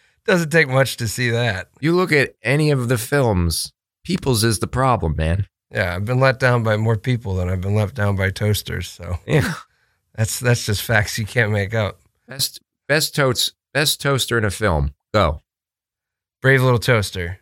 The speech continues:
Speaker 2: Ooh, that's a good one. I'm gonna say toaster from Ghostbusters Two.
Speaker 1: Oh, yeah?
Speaker 2: That's a good toaster, too. He's dancing.
Speaker 1: I think third place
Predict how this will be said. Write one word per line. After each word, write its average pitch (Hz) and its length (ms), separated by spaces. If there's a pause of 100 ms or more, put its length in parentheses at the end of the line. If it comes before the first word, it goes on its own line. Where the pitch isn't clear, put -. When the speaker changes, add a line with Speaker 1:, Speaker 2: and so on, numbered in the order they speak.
(120)
Speaker 2:
Ooh, 98 140
that's 98 220
a 90 40
good 87 180
one. 69 220 (180)
I'm 123 100
gonna 131 120
say 117 220
toaster 117 400
from 92 220
Ghostbusters 90 680
Two. 71 240 (540)
Speaker 1:
Oh, 117 180
yeah? 127 240 (220)
Speaker 2:
That's 117 160
a 92 40
good 82 220
toaster, 80 320
too. 90 180
He's 139 160
dancing. 147 560 (600)
Speaker 1:
I 104 40
think 123 260
third 135 260
place 135 400